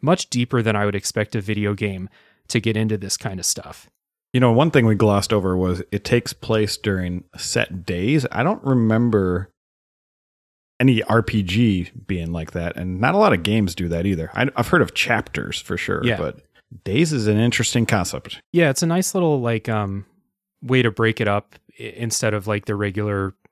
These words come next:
Speaker 1: chapter format, I suppose. It, and it gives you nice clean breaks for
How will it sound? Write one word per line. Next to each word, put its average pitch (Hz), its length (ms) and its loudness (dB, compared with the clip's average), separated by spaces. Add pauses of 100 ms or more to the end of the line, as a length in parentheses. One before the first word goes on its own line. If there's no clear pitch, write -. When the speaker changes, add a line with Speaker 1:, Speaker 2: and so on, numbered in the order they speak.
(100)
Speaker 1:
chapter 98 420 -6
format, 98 540 -6
I 113 100 -4
suppose. 104 600 -4 (120)
It, 123 240 -2
and 131 120 0
it 120 60 0
gives 120 240 0
you 117 80 2
nice 110 300 0
clean 120 340 0
breaks 107 460 -2
for 107 360 -2